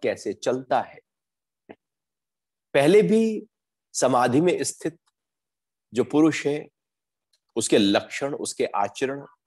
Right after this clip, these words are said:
का प्रश्न अर्जुन के द्वारा हुआ। अब जब भगवान ने गुणों की चर्चा की, तो इन तीन गुणों से ऊपर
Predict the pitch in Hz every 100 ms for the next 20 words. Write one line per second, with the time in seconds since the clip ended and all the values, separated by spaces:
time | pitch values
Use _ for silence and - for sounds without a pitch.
0 | _ _ _ _ _ _ _ _ _ _
1 | _ _ _ 120 110 143 127 127 - 107
2 | 101 131 139 120 120 117 120 117 131 160
3 | _ _ _ _ _ _ _ _ _ 143
4 | 131 165 104 117 113 127 151 160 170 156
5 | - _ _ _ _ _ _ _ _ _
6 | _ _ 101 127 165 170 180 160 147 -
7 | 143 - 160 165 _ _ _ 139 139 156
8 | 143 151 160 131 135 139 156 123 123 117
9 | 143 127